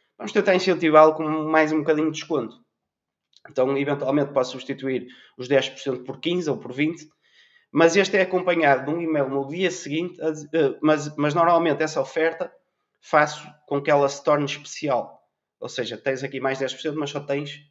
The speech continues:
tens de uma ação agora. Tens de uma ação nas próximas seis horas ou vinte e quatro horas, seja o que for. Pá, e se o gajo não comprar, no dia a seguir está a levar com um last call. Que é, opa, tens mais três horas para, para utilizar a tua oferta,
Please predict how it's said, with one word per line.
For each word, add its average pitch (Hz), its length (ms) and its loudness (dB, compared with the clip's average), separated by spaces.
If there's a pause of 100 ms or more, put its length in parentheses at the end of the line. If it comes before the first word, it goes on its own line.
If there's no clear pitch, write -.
tens 135 140 -16
de - 80 -10
uma 147 120 0
ação 147 340 -4
agora. 123 320 -2 (460)
Tens 135 120 -16
de - 60 -12
uma 139 100 2
ação 135 280 -2
nas 131 140 -6
próximas 135 440 -4
seis 120 200 -6
horas 120 380 -2
ou 110 160 -10
vinte 123 160 -16
e - 40 -20
quatro 120 340 -2
horas, 117 340 -4 (320)
seja 131 300 -4
o 135 80 -10
que - 60 -20
for. 151 440 -4 (280)
Pá, 151 140 4
e 143 60 0
se 143 120 -4
o 180 40 -2
gajo 175 240 2
não 185 80 0
comprar, 165 420 0
no 175 60 -6
dia 175 140 -2
a 151 60 -2
seguir 156 140 -8
está 160 140 -4
a 160 60 -2
levar 160 220 -2
com 170 100 -10
um 165 60 -2
last 165 240 0
call. - 420 -6 (540)
Que 135 180 -2
é, 120 300 2
opa, 139 260 4
tens - 400 -2
mais 143 260 0
três 160 360 0
horas 151 260 2
para, 139 240 -2
para - 220 -8
utilizar 131 400 -2
a 127 40 -2
tua 131 140 -4
oferta, - 560 -4